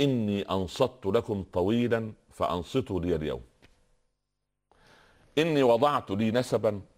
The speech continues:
ووضعت لكم نسباً. فوضعتم نسبي ورفعتم أنسابكم. قلت لكم: 'إن أكرمكم عند الله أتقاكم'، فقلتم: 'إن أكرمنا أغنانا'.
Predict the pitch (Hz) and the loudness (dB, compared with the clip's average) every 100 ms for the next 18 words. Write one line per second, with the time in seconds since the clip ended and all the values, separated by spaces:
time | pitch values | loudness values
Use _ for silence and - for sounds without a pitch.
0 | _ - 82 92 117 107 85 87 71 73 | _ -2 2 4 2 0 -4 -4 -6 -8
1 | - - - - - _ _ _ _ - | -10 -14 -14 -18 -20 _ _ _ _ -20
2 | _ _ _ _ _ _ _ _ _ _ | _ _ _ _ _ _ _ _ _ _
3 | _ - - 107 107 117 151 127 120 120 | _ -20 -4 2 4 4 2 2 2 2
4 | 127 107 98 98 98 98 127 117 98 85 | 2 2 2 4 4 2 0 -2 -2 -6
5 | 73 80 - 78 - - - _ _ _ | -6 -8 -6 -4 -4 -6 -20 _ _ _
6 | _ _ _ _ _ _ _ _ 135 135 | _ _ _ _ _ _ _ _ 2 2
7 | 135 139 143 107 107 104 90 - 127 131 | 2 2 0 -4 -2 0 0 2 2 2
8 | 113 95 87 92 87 90 110 107 95 - | 0 -2 -4 -2 -2 0 0 0 -4 -8
9 | - 101 92 78 76 - _ _ 82 - | -2 0 0 -6 -10 -14 _ _ -8 -4
10 | 117 98 92 87 87 - - - 107 107 | -4 -4 -6 -6 -6 -6 -8 -6 -6 -4
11 | 87 78 - 73 76 90 85 65 52 | -4 -4 -4 -6 -4 -4 -4 -8 -16